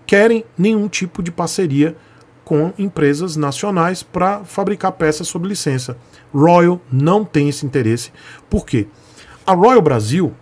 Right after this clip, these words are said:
eu vou, eu vou pegar a Royal Brasil como maior exemplo, mas aplique em B M W, Triumph, é, Bajaj, aplique pra todas essas, tá? O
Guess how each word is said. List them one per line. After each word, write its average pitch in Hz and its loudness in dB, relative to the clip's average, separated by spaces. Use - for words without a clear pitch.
eu 151 -2
vou, 220 4
eu 185 -2
vou 202 0
pegar 208 2
a 214 4
Royal 190 4
Brasil 170 2
como 180 -2
maior 175 0
exemplo, 135 0
mas 214 2
aplique 208 0
em 127 0
B 120 2
M 165 0
W, 156 2
Triumph, 175 2
é, 131 0
Bajaj, 156 4
aplique 180 -2
pra 185 2
todas 220 2
essas, 123 -4
tá? 180 -2
O 180 -12